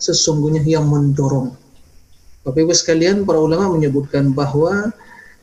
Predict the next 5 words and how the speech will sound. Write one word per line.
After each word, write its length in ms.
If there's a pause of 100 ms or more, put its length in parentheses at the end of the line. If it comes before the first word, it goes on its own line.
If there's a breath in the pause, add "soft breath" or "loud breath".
(120)
eh, 240 (1120)
yang 320
mendorong 880
seorang 480
hamba 480